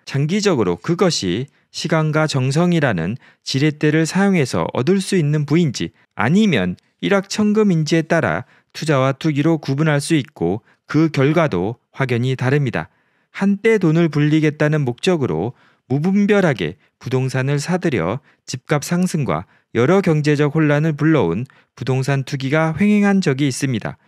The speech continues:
그래서 대한민국은 부동산 투기의 천국이라는 말도 있었지요. 하지만 이런 투기는 한때의 경기를 잘 타서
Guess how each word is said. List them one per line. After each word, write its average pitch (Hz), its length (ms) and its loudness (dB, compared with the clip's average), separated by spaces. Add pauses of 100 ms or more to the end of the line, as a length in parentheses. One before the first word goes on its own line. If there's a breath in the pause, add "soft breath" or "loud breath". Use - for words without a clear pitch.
(300 soft breath)
그래서 127 560 2
대한민국은 127 720 0 (300 soft breath)
부동산 139 520 -2
투기의 139 520 0
천국이라는 190 760 0
말도 123 500 -2
있었지요. 110 500 -4 (340 soft breath)
하지만 127 580 0
이런 135 280 0
투기는 135 500 -2 (280 soft breath)
한때의 208 540 0
경기를 151 420 2
잘 135 220 -2
타서 117 480 -2